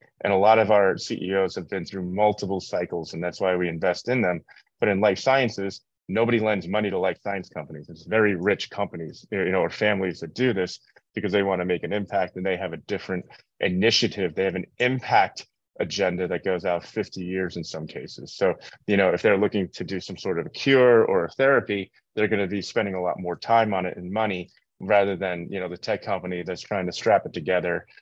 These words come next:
you know, first time C E O, a lot of debt, and that's where a lot of problems happen.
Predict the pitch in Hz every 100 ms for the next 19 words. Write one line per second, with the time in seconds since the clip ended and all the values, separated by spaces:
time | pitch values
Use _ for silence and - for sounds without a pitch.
0 | _ 90 87 - 104 - 104 90 - 95
1 | 87 87 85 85 - _ _ 87 98 98
2 | 95 90 87 - _ - 95 92 - 87
3 | 85 82 78 73 - - - -